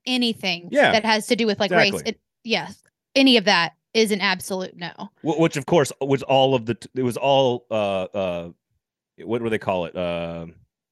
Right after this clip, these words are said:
Speaker 2: like, they're, they're, like, words that are covering up what they really wanna say. <laughs>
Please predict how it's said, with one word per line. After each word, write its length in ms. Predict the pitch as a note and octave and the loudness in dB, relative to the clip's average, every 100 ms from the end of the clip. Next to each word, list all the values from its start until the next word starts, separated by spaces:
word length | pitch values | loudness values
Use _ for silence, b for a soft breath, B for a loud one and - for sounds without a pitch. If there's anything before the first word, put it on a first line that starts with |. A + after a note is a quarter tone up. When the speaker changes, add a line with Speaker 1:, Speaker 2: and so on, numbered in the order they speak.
| _ _ _ _ _ _ | _ _ _ _ _ _
Speaker 2:
like, 200 | G2+ G#2 - | -4 -4 -2
they're, 220 | A#2+ A#2 | -2 0
they're, 140 | A#2+ | 2
like, 180 | A#2+ G#2+ | 2 2
words 380 | A#2 C#3+ C#3+ B2 | 2 2 2 0
that 120 | B2+ | 0
are 80 | A2+ | 0
covering 400 | - C3 C3 C3 | 0 0 2 2
up 160 | C3+ - | 0 0
what 160 | C3 G#2 | -2 0
they 80 | |
really 240 | G2+ B2+ C#3+ | 0 0 2
wanna 180 | D3 D3 | 0 0
say. 480 | E3 D3 C#3 E3+ - | 2 2 0 -6 -4
<laughs> 80 | G3 | -4